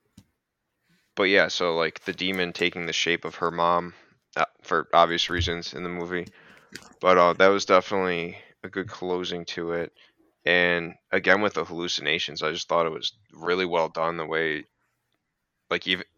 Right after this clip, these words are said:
like, you thought it would be a happy ending. And then obviously it's a hallucination with Joel. And then he comes in and, like I said, does the stupidest thing you could possibly do.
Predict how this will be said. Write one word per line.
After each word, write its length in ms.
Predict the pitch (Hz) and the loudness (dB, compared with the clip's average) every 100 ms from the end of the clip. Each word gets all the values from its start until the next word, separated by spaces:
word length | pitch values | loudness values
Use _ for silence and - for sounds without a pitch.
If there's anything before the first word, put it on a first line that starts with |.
| _ - | _ -8
like, 160 | 92 | -6
you 60 | 95 | -2
thought 240 | - 92 | 4 4
it 40 | 92 | 4
would 120 | 87 | 0
be 120 | 90 | -2
a 40 | |
happy 380 | 82 85 90 82 | 4 4 4 0
ending. 420 | 78 82 87 87 98 _ _ _ _ _ _ _ _ | -2 -2 -4 -4 -10 _ _ _ _ _ _ _ _
And 220 | 85 87 | 0 2
then 520 | 85 85 85 82 78 82 _ _ - | 4 4 2 -2 -8 -14 _ _ 2
obviously 420 | 82 80 - 87 | 4 2 -2 -4
it's 120 | 80 | -4
a 80 | 85 | -6
hallucination 580 | 87 85 - 82 80 80 | -4 -6 -4 -4 -4 -6
with 140 | 73 | -6
Joel. 400 | 90 85 82 82 - _ _ _ _ - | -2 -2 -2 -6 -14 _ _ _ _ -2
And 80 | 90 | 0
then 100 | 85 | 0
he 160 | 95 90 | -2 -2
comes 320 | 90 85 82 | -2 0 -2
in 100 | 82 | -2
and, 100 | 80 | 0
like 140 | 82 | 0
I 80 | 82 | 0
said, 220 | 80 78 | 0 -2
does 160 | 78 73 | -4 -8
the 100 | - | -8
stupidest 460 | - 110 98 90 | -4 -2 -2 -4
thing 140 | 95 92 | -2 -4
you 60 | |
could 120 | 78 - | -4 2
possibly 480 | 82 82 - 67 | 2 2 -2 -8
do. 400 | 67 92 82 78 | -2 0 0 -2